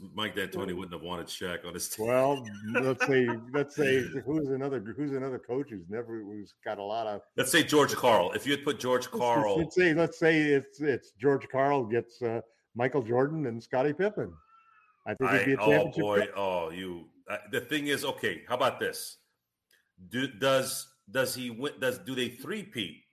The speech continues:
Speaker 1: with George Karl?
Speaker 2: Hmm.
Speaker 1: That's the
Speaker 2: That's a
Speaker 1: question.
Speaker 2: good question. That's a good question.
Speaker 1: Um,
Speaker 2: Phil was able to, Phil was able to keep a relationship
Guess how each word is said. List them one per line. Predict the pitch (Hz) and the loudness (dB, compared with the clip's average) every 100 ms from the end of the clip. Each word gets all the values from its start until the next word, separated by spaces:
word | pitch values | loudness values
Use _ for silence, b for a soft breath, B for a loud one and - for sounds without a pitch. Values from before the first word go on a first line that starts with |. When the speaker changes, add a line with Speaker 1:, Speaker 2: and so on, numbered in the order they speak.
| _ _ _ 107 | _ _ _ -6
Speaker 1:
with | 107 - _ - | -6 -6 _ -6
George | 110 98 - | -2 -2 -4
Karl? | 107 82 69 - _ _ _ - | -6 -6 -6 -14 _ _ _ -12
Speaker 2:
Hmm. | 139 101 82 _ _ _ _ _ _ | -10 -10 -12 _ _ _ _ _ _
Speaker 1:
That's | 120 123 - | -4 -4 -4
the | |
Speaker 2:
That's | 104 | -4
a | |
Speaker 1:
question. | 110 117 110 | -2 -2 -2
Speaker 2:
good | 113 | -2
question. | - 110 - 90 80 | -2 -4 -4 -12 -16
That's | 101 101 - | -18 -18 -10
a | |
good | 98 82 | -10 -8
question. | 98 - - 80 _ | -10 -10 -18 -20 _
Speaker 1:
Um, | 98 95 92 87 85 82 78 76 - | -6 -4 -2 -2 -2 -4 -8 -6 6
Speaker 2:
Phil | 165 190 185 | 10 12 10
was | 165 143 | 8 6
able | 160 170 165 160 | 6 6 2 2
to, | 160 151 143 120 - _ _ _ _ _ _ _ 143 | 4 4 4 0 -8 _ _ _ _ _ _ _ 2
Phil | 185 | 4
was | 190 139 160 | 4 2 4
able | 175 165 | 2 2
to | - 123 | -6 -6
keep | - 170 170 | -4 -4 -2
a | |
relationship | 135 120 131 127 120 98 127 120 | -2 0 0 0 -4 -6 -2 -2